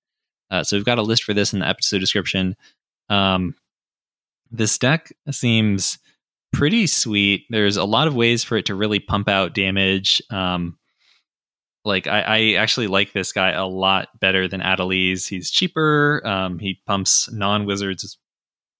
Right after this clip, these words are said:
non-wizards as well. He gives evasion in the form of trample. Um, and there are just many, many things you can do with it. Um,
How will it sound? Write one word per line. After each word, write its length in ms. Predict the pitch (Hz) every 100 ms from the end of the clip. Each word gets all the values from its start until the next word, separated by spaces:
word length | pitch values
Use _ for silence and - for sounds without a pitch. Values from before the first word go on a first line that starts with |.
| _ -
non-wizards 560 | 107 104 101 98 90
as 100 | 98
well. 380 | 123 151 143 143
He 120 | 127
gives 260 | 98 98 92
evasion 400 | 90 98 101 101
in 100 | 92
the 60 |
form 240 | 90 98 87
of 80 | -
trample. 520 | 107 110 113 107 107 _ _ _ _ _
Um, 400 | 104 98 90 90 _ _ -
and 320 | 104 101 98
there 160 | 98
are 60 | 95
just 200 | 95 90
many, 240 | 95 95
many 240 | 92 92 90
things 380 | 95 92 92 -
you 60 |
can 140 | 90 87
do 140 | 95
with 140 | 92
it. 340 | 90 92 87 -
Um, 340 | 95 90 87